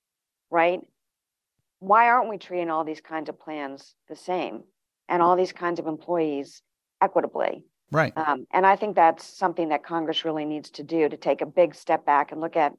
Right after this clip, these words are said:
Speaker 1: holistically, where are we going here with this?
Speaker 2: It really shouldn't matter who you're working for to determine how you're allowed to save for retirement.
Speaker 1: Right.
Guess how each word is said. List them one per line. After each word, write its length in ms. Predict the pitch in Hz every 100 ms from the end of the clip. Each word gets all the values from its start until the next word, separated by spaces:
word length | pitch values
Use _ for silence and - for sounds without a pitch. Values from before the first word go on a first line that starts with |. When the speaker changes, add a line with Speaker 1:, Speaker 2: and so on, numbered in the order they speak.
| _ _ _ _ -
Speaker 1:
holistically, 600 | 233 226 - 240 - 156
where 200 | 151 214
are 40 |
we 120 | 208
going 380 | 151 151 160 143
here 200 | 147 110
with 140 | - -
this? 380 | - - - _ _ -
Speaker 2:
It 120 | 190
really 260 | 208 247
shouldn't 380 | 156 - 180 151
matter 460 | 127 143 143 127 110
who 320 | - 175 175
you're 200 | 151 131
working 500 | 113 131 175 135 110
for 500 | - 107 92 107 113 _ _
to 120 | 160
determine 560 | 139 135 165 165 151 143
how 360 | - 156 156
you're 200 | 156 139
allowed 300 | 131 131 127
to 80 | 117
save 280 | - 123 117
for 100 | 113
retirement. 500 | 98 120 113 92 - _ _ _ _ _
Speaker 1:
Right. 420 | 349 - - -